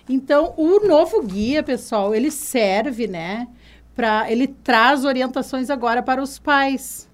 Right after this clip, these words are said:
O, o guia antigo, ele trazia orientações para os profissionais de saúde. E a novidade agora é as orientações para a família.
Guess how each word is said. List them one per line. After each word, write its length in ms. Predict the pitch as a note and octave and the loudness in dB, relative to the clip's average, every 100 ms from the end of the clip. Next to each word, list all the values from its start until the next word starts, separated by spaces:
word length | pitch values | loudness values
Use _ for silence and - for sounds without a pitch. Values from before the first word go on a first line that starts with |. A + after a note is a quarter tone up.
| _ _ | _ _
O, 340 | A3 G#3 G#3+ | -4 -2 -4
o 120 | A3 G#3+ | -6 -4
guia 260 | G3 G3+ | 0 2
antigo, 460 | A3 B3+ - C4 C#4 | 2 -2 -2 0 0
ele 120 | C4+ | -2
trazia 440 | C4 C4 G#3+ B3 | 0 -2 0 0
orientações 600 | B3 A#3+ A#3 A#3 A3 A#3 | 0 0 -2 -6 -6 -8
para 300 | G#3 B3+ C#4+ | 0 2 4
os 80 | D#4+ | 2
profissionais 560 | C#4 B3+ - A#3+ G#3+ G3+ | -4 -6 -4 -4 -2 -4
de 60 | |
saúde. 560 | G3+ A3 D#3+ C#3 - - - - - | -4 -4 -4 -8 -14 -20 -20 -18 -2
E 100 | G#3+ | 0
a 60 | |
novidade 640 | A3+ G#3 G#3+ F#3+ F3+ F#3+ C4 | 2 -2 -4 -6 -6 -4 -6
agora 480 | A#3 F#3 F3 A#3+ - | -4 -4 -2 -4 -4
é 80 | A#3 | -4
as 220 | A#3 A3 | -4 -4
orientações 640 | A#3+ C4 C4+ C#4 - A#3+ - | -4 -4 -4 -6 -6 -8 -4
para 320 | C4+ C#4+ E4+ | 0 2 2
a 40 | |
família. 600 | F4 F#4+ F4+ G#3+ D#3 C#3 | -2 -2 0 0 -2 -10